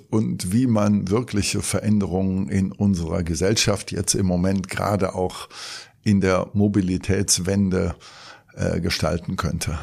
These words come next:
Also was alles zusammenkommen müsste, damit wir wirklich in großen Schritten die Probleme lösen, die wir im Moment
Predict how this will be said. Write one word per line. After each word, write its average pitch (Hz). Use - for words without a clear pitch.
Also 92
was 113
alles 107
zusammenkommen 101
müsste, 110
damit 92
wir 101
wirklich 95
in 101
großen 104
Schritten 98
die 110
Probleme 101
lösen, 101
die 98
wir 98
im 98
Moment 92